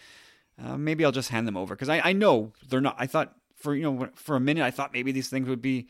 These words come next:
a little bit exclusive, tough to find, but it ke-, became immediately evident that, uh, these things are not gonna be high on, uh, the, the collector item list. So, um,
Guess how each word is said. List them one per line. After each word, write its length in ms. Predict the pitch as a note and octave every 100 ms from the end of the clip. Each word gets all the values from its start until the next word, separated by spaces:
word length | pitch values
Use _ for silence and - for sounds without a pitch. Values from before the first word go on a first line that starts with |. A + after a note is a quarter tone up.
| - _ _ -
a 20 |
little 120 | C3+
bit 100 | C#3
exclusive, 720 | C3 - - C#3+ C3+ C#3+ B2
tough 200 | - C#3
to 60 | -
find, 320 | - A#2+ B2
but 120 | A2+
it 60 | G#2
ke-, 160 | - A#2
became 320 | B2+ D3 B2
immediately 540 | B2 A#2 A#2+ A2+ G#2
evident 380 | G#2+ A2 G#2+ G2+
that, 320 | G#2+ G2+ -
uh, 200 | G#2 G#2+ G#2+ _ _ _ _ _ _ _
these 180 | B2 A#2+
things 180 | B2+ A2
are 100 | A#2
not 260 | A2 G#2
gonna 160 | A2 G#2
be 180 | G#2+ G2+ G2+ _ _ _ -
high 200 | G#2+ G#2
on, 240 | G2+ G#2 -
uh, 80 | E2
the, 140 | A2 G#2
the 120 | -
collector 320 | - A2 G#2 G2+
item 200 | G2+ G#2
list. 280 | G2+ - -
So, 260 | A2 G#2 - - - - - _ _ -
um, 360 | - E3 E3+